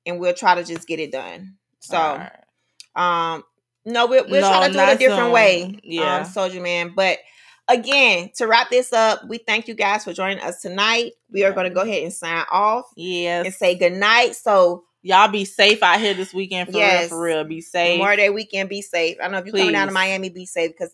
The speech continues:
Speaker 1: the beach be crazy. They be shooting,
Speaker 2: Straight
Speaker 1: they be doing
Speaker 2: up.
Speaker 1: all type of craziness.
Speaker 2: Uh.
Speaker 1: Um, but yeah, so on that note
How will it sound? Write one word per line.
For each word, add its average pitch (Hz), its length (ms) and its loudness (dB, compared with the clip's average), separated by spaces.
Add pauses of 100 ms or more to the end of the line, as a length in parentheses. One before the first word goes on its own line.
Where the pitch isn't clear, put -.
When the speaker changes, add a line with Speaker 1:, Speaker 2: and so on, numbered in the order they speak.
Speaker 1:
the 175 120 -4
beach 190 280 -14
be 185 120 -20
crazy. 170 420 -4
They 175 140 -4
be 170 100 -16
shooting, 196 320 -8
Speaker 2:
Straight 175 220 2
Speaker 1:
they - 0 -
be 131 120 0
doing 151 120 0
Speaker 2:
up. 170 60 -4
Speaker 1:
all 175 200 -2 (100)
type - 240 -2
of 180 60 -20
craziness. 165 640 -10 (100)
Speaker 2:
Uh. 160 240 -6 (360)
Speaker 1:
Um, 180 640 0 (320)
but 220 160 -2
yeah, 185 320 2 (180)
so - 240 -10
on 202 140 -4
that 254 180 -2
note 185 320 -2